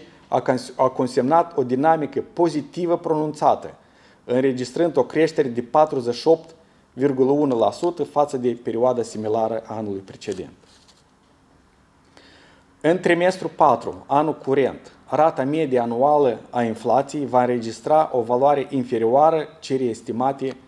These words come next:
în ultimul raport asupra inflației din acest an.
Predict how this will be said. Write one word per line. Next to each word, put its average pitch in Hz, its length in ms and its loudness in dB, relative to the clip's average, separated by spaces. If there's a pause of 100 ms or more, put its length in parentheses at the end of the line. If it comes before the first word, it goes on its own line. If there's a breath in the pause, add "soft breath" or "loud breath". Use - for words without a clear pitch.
(140)
în 123 140 -4
ultimul 127 360 -2
raport 143 420 0
asupra 113 320 -4
inflației 139 640 -2 (240 loud breath)
din 117 120 -4
acest 120 400 -8
an. 87 140 -8